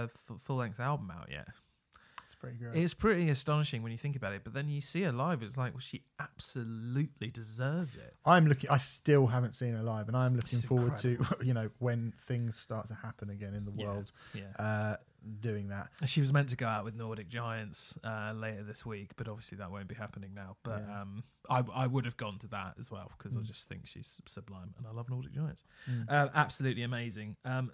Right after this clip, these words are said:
Speaker 1: totally different show the next day. I went to Ulu to see Turnstile.
Speaker 2: Yeah, I was gonna go to this, but then it's my birthday, and I thought I should do something
Speaker 1: It was.
Speaker 2: for my
Speaker 1: Did you have a,
Speaker 2: birthday.
Speaker 1: did you have a good birthday,
Speaker 2: Well, I
Speaker 1: Steve?
Speaker 2: didn't really, no. I mean,
Speaker 1: Mm.
Speaker 2: I,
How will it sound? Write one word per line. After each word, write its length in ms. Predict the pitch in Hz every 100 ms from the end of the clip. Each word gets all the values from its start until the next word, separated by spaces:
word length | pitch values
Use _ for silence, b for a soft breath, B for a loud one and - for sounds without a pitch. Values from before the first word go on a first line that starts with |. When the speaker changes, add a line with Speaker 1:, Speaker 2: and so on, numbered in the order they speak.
| -
Speaker 1:
totally 440 | - 180 170 139
different 360 | 123 135 127 -
show 220 | 95 107
the 80 | 110
next 260 | 120 -
day. 80 | 95 110
I 80 |
went 180 | 117 110
to 100 | -
Ulu 340 | 110 123 101 104
to 80 |
see 360 | - - 110 110
Turnstile. 560 | - 135 143 - - - B B B B -
Speaker 2:
Yeah, 200 | 175 175
I 20 |
was 140 | 180
gonna 180 | 175 208
go 200 | 170 165
to 140 | 160 127
this, 180 | 120 -
but 240 | 131 123
then 120 | 131
it's 140 | 127 127
my 60 | 135
birthday, 380 | 160 151 131 113
and 100 | 117
I 20 |
thought 220 | 120 127
I 40 | -
should 160 | -
do 140 | 127 127
something 520 | 127 127 127 123 123 117
Speaker 1:
It 120 | 277
was. 280 | 339 349 185
Speaker 2:
for 60 |
my 80 | 147
Speaker 1:
Did 60 | 147
you 60 |
have 160 | 156 151
a, 40 |
Speaker 2:
birthday. 220 | - 123 127
Speaker 1:
did 80 |
you 60 | 330
have 100 | 330
a 40 |
good 160 | 339 285
birthday, 380 | - 107 - 285
Speaker 2:
Well, 160 | 294 294
I 20 |
Speaker 1:
Steve? 100 | 269
Speaker 2:
didn't 220 | 320 311
really, 340 | 214 170 190
no. 380 | 226 269 269 180
I 40 | 175
mean, 200 | 185 185
Speaker 1:
Mm. 100 | 196
Speaker 2:
I, 200 | 196